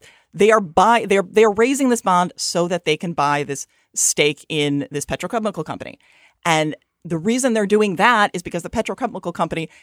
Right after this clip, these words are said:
is owned by the pri-, <laughs> the private inve-, the public investment fund.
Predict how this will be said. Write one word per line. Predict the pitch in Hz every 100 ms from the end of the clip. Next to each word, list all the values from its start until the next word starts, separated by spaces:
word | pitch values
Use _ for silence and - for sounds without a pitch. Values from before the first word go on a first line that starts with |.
| _
is | 180 165 - _ -
owned | 190 196 226 _
by | - 175
the | 202
pri-, | - - - 269 - -
<laughs> | -
the | 220
private | 214 240 233 208
inve-, | 214 -
the | 214
public | 214 208
investment | 233 330 269
fund. | 233 127